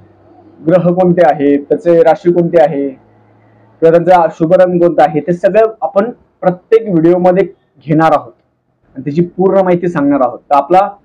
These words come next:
भाग्यांक कोणता आहे मला comment मध्ये अवश्य आपण type करून सांगावं. एक ते नऊ मधले भाग्यांक पूर्ण video आपण करणार आहोत. आणि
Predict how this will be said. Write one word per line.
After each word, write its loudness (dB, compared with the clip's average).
भाग्यांक -2
कोणता 0
आहे -4
मला 2
comment 0
मध्ये 0
अवश्य 0
आपण 0
type 0
करून 0
सांगावं. 0
एक -2
ते 2
नऊ 4
मधले -2
भाग्यांक -4
पूर्ण -4
video 0
आपण 0
करणार 0
आहोत. -8
आणि -2